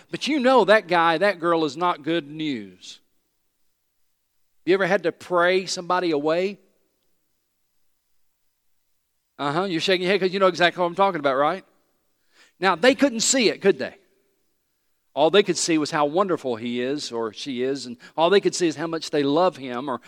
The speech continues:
how much they love her. But you, because you're a little bit older and you've got more wisdom and you got more experience, you're, you're able to see beyond the now. You can see the later. You can see where this is heading. You can see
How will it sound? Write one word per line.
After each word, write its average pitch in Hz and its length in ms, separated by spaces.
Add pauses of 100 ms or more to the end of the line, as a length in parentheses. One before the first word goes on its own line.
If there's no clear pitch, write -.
(120)
how 151 80
much 160 220
they 147 120
love 160 320
her. 127 360 (300)
But 139 120
you, 190 220
because 165 420
you're 151 240 (160)
a 139 60
little 170 220
bit 175 120
older 175 380
and 139 80
you've 151 120
got 160 160
more 170 200
wisdom 165 480
and 135 100
you 156 100
got 156 200
more 170 100
experience, - 320 (160)
you're, 208 420
you're 226 220
able 196 200
to 165 60
see 226 220
beyond 196 420
the 180 60
now. 170 400 (160)
You 196 120
can 208 120
see 208 200
the 165 100
later. 143 420 (2250)
You 160 120
can 151 100
see 202 220
where 160 140
this 156 180
is 117 100
heading. 131 320 (180)
You 151 140
can 143 100
see 170 640